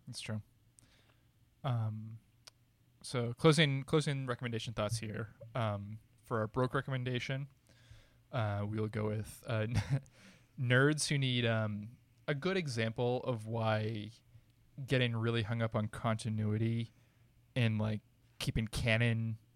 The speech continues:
like, keeping it pristine and, and making sequels, like, connect and call back, like, that, leave, leave that shit for comic books. Um, th-, this movie's a good example of how getting too fetishistically focused on that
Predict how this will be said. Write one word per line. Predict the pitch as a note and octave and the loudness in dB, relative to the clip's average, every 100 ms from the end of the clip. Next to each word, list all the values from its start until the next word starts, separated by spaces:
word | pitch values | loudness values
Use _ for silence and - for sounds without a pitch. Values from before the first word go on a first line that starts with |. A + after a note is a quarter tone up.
| _ - | _ -4
like, | A#2 G#2+ _ _ _ - - _ | -4 -4 _ _ _ -20 -20 _
keeping | C#3 B2+ | 2 2
it | A#2 | 0
pristine | - A#2+ - A#2+ A#2+ | -2 -2 0 2 2
and, | A2 A2 G#2+ | 0 -2 -2
and | A#2 | -2
making | A2 A2+ A#2 A#2 A2 - | 0 0 0 -2 -6 -4
sequels, | B2+ A#2 A2+ G#2+ - - | -4 -2 -4 -4 -4 -4
like, | G#2+ G2+ - - - - - - | -4 -6 -14 -20 -20 -20 -8 0
connect | A#2+ A#2 A2+ - A2 | 2 6 4 2 -6
and | G#2+ | -4
call | - A2+ | 0 0
back, | A2 A2 A2+ A#2+ - | 2 2 2 0 -4
like, | - - - - _ - _ - - | -8 -10 -20 -20 _ -20 _ -20 0
that, | D3+ D3+ - - | 4 4 2 -4
leave, | C#3+ D3 D#3 | 0 0 2
leave | C#3+ C#3 | 4 6
that | D#3 | 6
shit | - C#3+ | 6 2
for | B2 | 2
comic | A2+ G#2+ A2 | 2 2 2
books. | A#2+ A#2 - - - - | 0 0 -2 -4 -4 -2
Um, | B2+ A2+ G#2 G#2 A2 - - - _ _ _ _ _ _ _ _ | 4 4 4 -2 -6 -12 -20 -20 _ _ _ _ _ _ _ _
th-, | C#3 C#3+ - | 0 0 2
this | C#3+ D3+ | 2 4
movie's | C#3 C3+ | 4 4
a | C3 | 4
good | A2+ A#2+ | 4 2
example | A#2+ A2+ A2 A#2 | 2 0 0 0
of | A2 | -2
how | - A2+ A2 A2 A2 A2 A#2+ - _ C#3 B2+ | 0 2 2 2 0 -4 -12 -18 _ -14 -6
getting | - C3 B2 | 0 2 0
too | A#2 - B2 | -2 0 0
fetishistically | A2+ - A2+ A2 A#2+ - A2+ B2 A2 | 0 0 0 2 -2 -4 -6 -4 -6
focused | - A2+ G#2+ G#2 - | -4 -4 -4 -6 -4
on | A2 A2 | -2 -2
that | G#2+ A2 | -2 -2